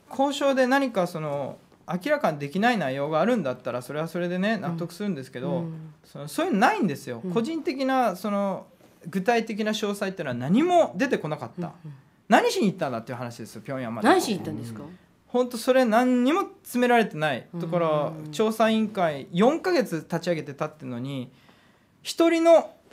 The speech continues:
Speaker 1: もうちょっとより具体的な情報っていうのは出してもらえなかった。
Speaker 2: うん。
Speaker 1: それで帰ってきてるから、これは家族会も救う会も、それは腹が立つだろうなって私も思いますよね。
Speaker 2: 政府に対してですか？
Speaker 1: 政府に対して。政府代表団ですからね。
Speaker 2: うん。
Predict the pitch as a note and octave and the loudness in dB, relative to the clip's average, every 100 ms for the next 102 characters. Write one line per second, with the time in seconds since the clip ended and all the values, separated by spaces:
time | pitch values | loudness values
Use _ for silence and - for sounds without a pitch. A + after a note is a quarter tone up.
0 | - G#3+ B3 B3 B3+ - F#3 F#3 E3+ E3+ | -6 2 2 4 0 2 2 2 0 0
1 | F#3+ F3 E3 E3 D#3+ E3+ E3+ F3+ F3+ D#3+ | 0 0 -4 -4 0 0 0 -6 -6 -6
2 | A#2+ F3 F3+ C3+ B2+ C#3 C3+ C3 F3 E3 | 2 0 0 -4 -2 -4 -6 -10 -10 -8
3 | D#3 G#3+ C4+ F4+ - G#4+ G#4 G3 - C3+ | -4 -2 -2 -4 -2 -2 0 -6 -4 -8
4 | A#2+ B2 C3+ G#2 - - D3 C3 A#2+ A#2 | -4 -2 -2 -2 -10 -10 -6 -4 -6 -8
5 | D3 F#3+ G3 D#3 C3 A#2 - D#3+ D#3 D#3+ | -6 -6 -4 -4 -4 -6 -10 -8 -6 -4
6 | C3+ C#3 C3 B2 E3+ D#3 D3 D3+ G3+ E3 | -4 -4 -6 -8 -8 -6 -4 0 0 0
7 | G3+ F#3+ F3 D3+ C#3+ F3 F3 - C#3 D3+ | -4 -4 -4 -2 -2 -2 -4 -10 -8 -6
8 | F#3+ G3+ F3+ F#3 F#3 F3+ F3+ - C4+ A3 | -4 0 2 2 0 -2 -4 0 0 0
9 | E3 D3 D3+ - C#3 C#3+ D3 A2+ F3 C#3+ | -4 -6 -12 -12 -16 -18 -18 -4 -4 -2
10 | A2 A2+ A#2+ - F2+ - A#3 G#3+ D#3 D3+ | -8 -8 -14 -16 -20 -4 -4 -2 -4 -4
11 | E3 C3+ A2 - - D3+ D#3+ D#3 D3+ D3 | -4 -4 -8 -14 -14 -12 -10 -12 -14 -14
12 | C#3+ C#3+ C#3 | -16 -16 -18